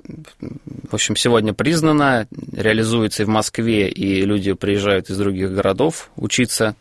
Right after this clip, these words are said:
и как бы осваивать это. Учебники сделаны. В общем, это серьезная вещь. И что важно, туда встроены, о, вот эти элементы,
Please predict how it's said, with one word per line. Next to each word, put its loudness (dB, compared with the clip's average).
и -6
как -4
бы -14
осваивать 2
это. -4
Учебники 0
сделаны. 2
В 0
общем, -2
это -4
серьезная 2
вещь. -2
И -4
что 2
важно, 0
туда 2
встроены, 2
о, 0
вот -4
эти 0
элементы, 2